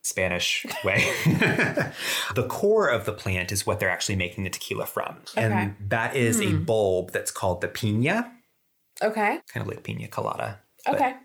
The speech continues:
Speaker 1: not really.
Speaker 2: But not
Speaker 1: But
Speaker 2: at
Speaker 1: not,
Speaker 2: all.
Speaker 1: yeah.
Speaker 2: Okay.
Speaker 1: But it's, I believe, spelled the same way. What they do is they take that and then they bake it and juice it, and that juice is fermented with yeast in barrels to make tequila.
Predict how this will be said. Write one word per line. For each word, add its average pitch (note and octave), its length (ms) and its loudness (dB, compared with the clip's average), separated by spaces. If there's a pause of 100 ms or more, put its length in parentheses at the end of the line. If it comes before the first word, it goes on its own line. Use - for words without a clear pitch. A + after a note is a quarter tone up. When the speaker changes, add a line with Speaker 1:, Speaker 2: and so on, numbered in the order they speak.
(160)
Speaker 1:
not G2+ 220 -4
really. - 300 -12 (340)
Speaker 2:
But F3 180 2
not D#3+ 340 2 (140)
Speaker 1:
But - 100 2
Speaker 2:
at G3+ 100 4
Speaker 1:
not, F3 80 4
Speaker 2:
all. F#3 300 6
Speaker 1:
yeah. G3+ 100 2
Speaker 2:
Okay. - 220 0 (420)
Speaker 1:
But - 100 2
it's, - 380 -2 (220)
I A2 60 0
believe, G2+ 200 2
spelled - 280 -6
the - 40 -8
same - 180 -6
way. - 240 -8
What B2 160 2
they A#2+ 120 2
do A2+ 180 2
is G#2+ 100 4
they G#2+ 100 2
take G#2 280 -2
that G2+ 360 0
and G#2 100 -2
then G2 60 0
they F2+ 480 0
bake C3+ 240 0
it B2 60 -2
and G#2 140 0
juice A2 280 0
it, A2 140 2
and G2 120 0
that F#2 140 0
juice G2+ 220 -2
is F#2+ 100 -2
fermented F#2 680 0 (180)
with F#2+ 220 -6
yeast G2 220 -2
in F#2 120 0
barrels E2+ 800 -2
to F#2+ 100 -4
make E2+ 180 -4
tequila. B2 420 -2